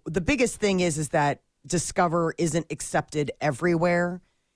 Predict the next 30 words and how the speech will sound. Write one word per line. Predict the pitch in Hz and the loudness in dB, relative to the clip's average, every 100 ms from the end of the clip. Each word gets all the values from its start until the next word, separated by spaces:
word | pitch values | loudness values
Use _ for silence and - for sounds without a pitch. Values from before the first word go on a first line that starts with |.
| - | -2
It's | 190 196 | -2 0
accepted | - 214 - | 0 0 2
a | 165 | 0
lot | 131 143 143 | 0 0 2
of | 180 | 0
places, | - 202 190 208 202 202 - | 0 0 0 0 0 0 -2
but | - 151 | 0 0
it's | 143 151 | -2 0
not | 156 151 - | 2 2 0
like | 147 | -2
a | 143 139 | 2 2
MasterCard | 139 139 127 147 - 135 135 | 2 0 -4 -8 -4 -2 0
or | 135 | 0
a | 131 | 0
Visa | 120 135 127 143 139 135 | -2 -4 0 2 2 0
as | 131 - | -4 -2
far | 139 131 131 | 0 2 2
as | 127 127 | -2 -2
market | 135 131 - 147 | 0 0 -2 -2
saturation. | 160 151 - 175 170 165 190 196 196 _ _ _ _ | 0 0 2 2 2 2 2 2 -2 _ _ _ _
So | - 190 175 | 0 2 2
under | 196 202 202 | 2 4 2
the | 170 | 0
terms, | - - 220 180 156 151 151 - | -4 0 2 2 2 2 0 -4
Discover | 165 - - 185 160 165 156 | -6 -6 0 0 2 0 2
then, | 151 143 139 139 139 - | 2 2 0 -2 -6 -8
like, | - 147 - | -2 -2 0
with | 151 - | -2 0
Capital | 170 - 156 | 2 4 4
One | 143 156 151 151 | 4 4 4 2